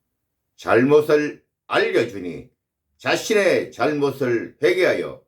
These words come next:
강명을 찾기를 바랍니다. 마음에 눈 없는 자들이 자신의 감투에 연거하여 그를 추앙하고 있는 자 있으니, 이는 여호와의 철퇴를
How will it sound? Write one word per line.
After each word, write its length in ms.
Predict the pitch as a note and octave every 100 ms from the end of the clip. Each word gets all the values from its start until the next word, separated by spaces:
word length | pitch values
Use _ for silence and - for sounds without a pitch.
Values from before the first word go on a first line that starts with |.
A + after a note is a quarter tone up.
| _ _ _ _ _
강명을 760 | B2 C3+ C#3 C#3 C#3 C#3+ C#3+ C3+
찾기를 840 | - C3 - D3+ C#3 C3 C#3 - _ _ _ _
바랍니다. 480 | C3 C#3+ B2 F2+ E2+ _ _ _ _ _ _ _ _ _ _ _ _ _ _ _
마음에 500 | D#3 E3 F3+ F3+ F3
눈 240 | F3+ F3+
없는 320 | F3+ F3+ F3+ F3+
자들이 560 | F3+ F#3 F3+ B2+ - _ _ _ _ _ _ _
자신의 500 | - F3+ A3 G#3 F3+
감투에 520 | D3+ E3+ - G#3 F#3 F#3
연거하여 680 | F#3 F#3+ F#3+ F#3+ C3 - _ _ _ _ _ _ _
그를 420 | - B3+ F3 A#2+
추앙하고 420 | - F3 E3 D#3 D3+
있는 240 | D3+ D3+
자 120 | D3
있으니, 500 | C#3+ D#3+ D#3 B2 - _ _ _ _ _ _ _
이는 500 | E3+ F#3+ F3+ C3+ - _ _ _ _ _ _ A2+
여호와의 720 | F3 F#3 F#3 F3+ F3 E3 -
철퇴를 840 | - F#3 - F3+ F3 D#3+ C3+ A#2+